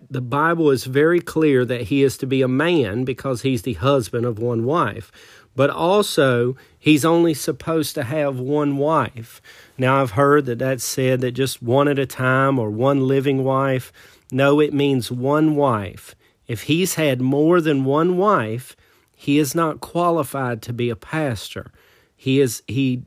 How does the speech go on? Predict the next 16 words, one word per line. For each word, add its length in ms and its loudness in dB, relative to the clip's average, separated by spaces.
he 220 -8
does 400 -2
not 220 0
meet 240 -2
the 80 -8
qualifications 920 -8
for 200 -10
a 80 -6
pastor. 560 -10
Why? 280 0
Because 360 -8
he's 200 -10
had 280 -6
more 420 -2
than 320 -2
one 480 0